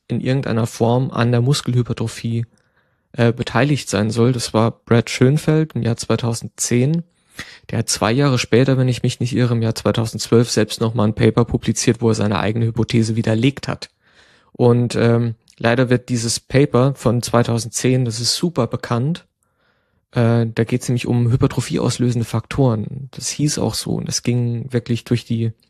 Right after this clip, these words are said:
trainingswissenschaftliche Landschaft durch, kennt auch, glaub ich, jeder in dem Bereich. Ähm,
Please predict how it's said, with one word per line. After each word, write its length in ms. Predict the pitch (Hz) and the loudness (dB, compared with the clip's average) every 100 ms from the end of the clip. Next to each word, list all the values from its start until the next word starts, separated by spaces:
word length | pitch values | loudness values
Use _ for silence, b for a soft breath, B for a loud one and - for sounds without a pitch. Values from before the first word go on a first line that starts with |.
| _ _ _ _ | _ _ _ _
trainingswissenschaftliche 920 | - 123 131 - 120 120 123 - 117 | 0 4 4 2 0 0 -2 -4 -4
Landschaft 480 | 117 113 120 113 - | -2 -2 -2 -4 0
durch, 260 | 131 143 - | 2 2 2
kennt 240 | - 147 | -2 0
auch, 140 | 135 - | -2 0
glaub 240 | 123 120 | 2 2
ich, 160 | 113 - | 0 2
jeder 240 | 127 143 | 4 4
in 80 | 127 | 2
dem 160 | 123 123 | 0 -2
Bereich. 460 | 117 117 127 143 b b b b b b b b - | -2 -2 -4 -6 b b b b b b b b 0
Ähm, 440 | 117 117 117 117 | 2 2 2 -2